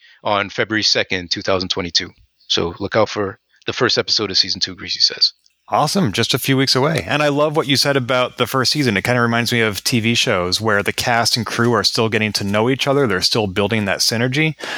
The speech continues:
Speaker 2: And even with a podcast where it's only yourself, you're still trying to figure out, "Who am I when I'm in front of a microphone?" And now that you've figured that out, you can just settle into that role for the second season and really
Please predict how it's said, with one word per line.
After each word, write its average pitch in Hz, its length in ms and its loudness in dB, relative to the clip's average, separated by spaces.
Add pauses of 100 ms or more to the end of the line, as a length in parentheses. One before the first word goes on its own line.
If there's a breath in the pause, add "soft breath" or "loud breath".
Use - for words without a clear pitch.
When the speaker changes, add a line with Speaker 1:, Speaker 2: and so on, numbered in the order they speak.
(180 loud breath)
Speaker 2:
And 131 200 0
even 143 180 2
with 131 140 2
a 120 60 0
podcast 135 580 0
where 117 100 2
it's 101 100 0
only 117 180 2
yourself, 123 500 0
you're 120 100 2
still 147 260 2
trying 135 200 0
to 117 60 0
figure 120 280 2
out, 117 240 0 (320 loud breath)
"Who 190 240 0
am 190 240 0
I 110 200 2
when 113 180 -2
I'm 110 380 0
in 113 100 -4
front 123 160 0
of 104 80 0
a 110 40 2
microphone?" 95 580 -2 (380 soft breath)
And 113 140 0
now 120 140 2
that 120 140 0
you've 117 140 0
figured 113 300 0
that 101 220 2
out, 127 320 0
you 113 80 -2
can 107 200 0
just 104 380 0
settle 117 300 2
into 120 220 2
that 107 200 0
role 101 200 2
for - 120 -4
the 95 60 -2
second 120 320 0
season 95 340 0
and 101 180 0
really 104 440 0